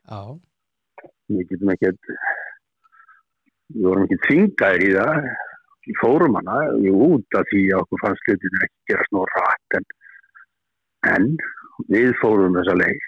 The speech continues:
Speaker 2: við ákváðum að fara þessa leið og þurfum þá að standa með því, en, en þegar allt í einu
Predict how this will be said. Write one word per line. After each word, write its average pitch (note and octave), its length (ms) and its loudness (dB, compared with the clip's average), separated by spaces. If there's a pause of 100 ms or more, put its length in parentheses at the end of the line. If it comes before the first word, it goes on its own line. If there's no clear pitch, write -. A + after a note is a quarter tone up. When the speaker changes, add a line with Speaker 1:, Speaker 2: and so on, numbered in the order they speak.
Speaker 2:
við G#2+ 280 2
ákváðum G2 460 2
að F2 100 0
fara F2+ 160 0
þessa F2 160 -4
leið - 380 -8 (1900)
og E2+ 720 -4 (280)
þurfum F2+ 380 0
þá F2+ 80 -2
að F2 140 0 (1800)
standa F#2+ 540 0 (140)
með G#2 280 2
því, F#2+ 200 2 (120)
en, G2+ 280 0
en F#2+ 260 -2 (580)
þegar C#3+ 500 2
allt A#2+ 320 -2
í A#2+ 140 2
einu B2+ 540 0